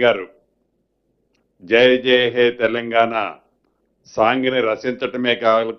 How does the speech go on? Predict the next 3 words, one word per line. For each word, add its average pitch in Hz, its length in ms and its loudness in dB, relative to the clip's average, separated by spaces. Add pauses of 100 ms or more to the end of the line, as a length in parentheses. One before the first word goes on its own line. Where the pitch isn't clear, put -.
(120)
కాకుండా 123 460 0 (1200)
తెలంగాణ 127 500 0 (1120)
రాష్ట్ర 127 440 0